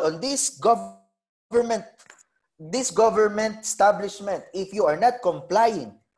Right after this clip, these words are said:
on the, uh, on the rules and regulations, the company might be in trouble.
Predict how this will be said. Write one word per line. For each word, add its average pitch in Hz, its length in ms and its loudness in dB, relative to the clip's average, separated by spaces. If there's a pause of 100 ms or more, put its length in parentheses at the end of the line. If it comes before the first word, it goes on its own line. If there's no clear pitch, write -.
on 147 160 -2
the, 160 160 6
uh, 170 240 2
on 165 140 2
the 160 120 4
rules 214 240 0
and 151 120 -2
regulations, 156 680 -4
the 151 100 0
company 220 420 -2
might 175 240 -4
be 185 120 -12
in 135 100 -14
trouble. 151 420 -6